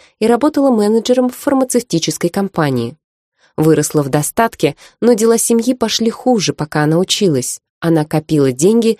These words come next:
и оплачивала учебу младших братьев и сестер.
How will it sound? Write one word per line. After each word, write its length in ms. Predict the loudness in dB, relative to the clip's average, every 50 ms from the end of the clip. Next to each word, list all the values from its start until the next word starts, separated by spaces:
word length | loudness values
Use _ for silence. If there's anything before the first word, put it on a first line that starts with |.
| -8 -20 -16 _
и 80 | -2 -2
оплачивала 580 | -2 0 2 2 0 2 0 -2 0 0 0
учебу 440 | 0 0 -2 0 0 0 2 2 0
младших 480 | 0 2 0 0 0 0 0 -2 -2 -2
братьев 500 | -2 0 0 0 -2 -2 -4 -4 -4 -4 -6
и 80 | -6
сестер. 600 | -4 -4 -4 -6 -6 -6 -4 -4 -2 -2 -4 -8